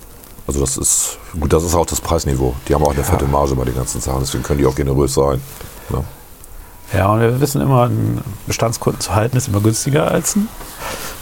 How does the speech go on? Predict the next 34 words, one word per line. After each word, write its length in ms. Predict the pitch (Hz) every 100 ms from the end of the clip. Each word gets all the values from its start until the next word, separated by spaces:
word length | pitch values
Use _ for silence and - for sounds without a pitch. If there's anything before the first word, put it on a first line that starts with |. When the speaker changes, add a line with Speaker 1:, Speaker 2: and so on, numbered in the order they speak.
| -
Speaker 2:
neuen 180 | 92 101
Kunden 280 | - - 98
zu 140 | -
akquirieren. 460 | - - 98 107 190
Von 120 | 110
daher 140 | 92 101
Speaker 1:
Das 160 | -
ist 160 | - -
richtig. 460 | 73 - - - - - - - - - -
Trotzdem 320 | - - 82
bin 80 | 78
ich 60 | 78
Speaker 2:
Das, 100 | 71
Speaker 1:
immer 80 | 69
noch 80 |
Speaker 2:
äh, 20 | 92
Speaker 1:
stinkig, 360 | 87 76 69
weil 100 | 76
ich 80 | 67
finde 200 | 80 69
Büchse 280 | 69 - 67
immer 160 | 60
noch 140 | 64 62
scheiße. 420 | - 62 - - - - - - - -
Aber 220 | 127 101
gut. 200 | 76 - - 92 92 - - - - - - - - - -
Ist 80 | -
ja 60 |
ein 60 | 82
anderes 260 | 80 80 -
Thema, 340 | 87 80 67
ne? 240 | 73 92 110
Speaker 2:
Ja, 220 | 104 101
ja. 240 | 95 101